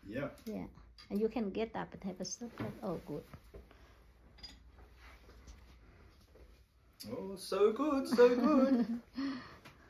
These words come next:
Speaker 1: It really is lo-, lovely. You should be here enjoying this soup.
Speaker 2: Yeah. Anh nói, ờ, rất là
Speaker 1: We invite
Speaker 2: ngon.
Speaker 1: you.
Speaker 2: Mình thông dịch ra nha cả nhà. Anh nói là nấu phở rất ngon. Hy vọng cả nhà,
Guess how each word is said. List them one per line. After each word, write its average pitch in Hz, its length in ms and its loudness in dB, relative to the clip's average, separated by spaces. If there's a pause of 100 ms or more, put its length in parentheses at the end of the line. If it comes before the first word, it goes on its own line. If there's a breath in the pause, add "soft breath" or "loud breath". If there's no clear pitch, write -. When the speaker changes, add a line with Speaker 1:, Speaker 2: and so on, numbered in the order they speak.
(460 loud breath)
Speaker 1:
It 104 140 -6
really 143 380 10
is 123 120 6
lo-, 135 140 8
lovely. 139 420 8
You 175 140 2
should 113 220 -6
be 151 200 4
here 135 340 4
enjoying 127 500 4
this 120 240 0
soup. 123 260 4 (340)
Speaker 2:
Yeah. 208 440 2 (420 loud breath)
Anh 220 200 0
nói, 254 220 2
ờ, 220 120 0
rất 247 240 -2
là 202 80 2
Speaker 1:
We 180 40 2
invite 185 180 2
Speaker 2:
ngon. 220 300 8
Speaker 1:
you. 208 160 2
Speaker 2:
Mình 202 220 4
thông 240 280 6
dịch 208 160 2
ra 233 120 4
nha 233 180 2
cả 214 80 -4
nhà. 226 220 0
Anh 208 160 -2
nói 233 160 0
là 202 160 0
nấu 202 200 2
phở 185 300 0
rất 254 180 -2
ngon. 226 300 4 (420 loud breath)
Hy 233 160 4
vọng 202 280 2
cả 214 100 0
nhà, 202 420 4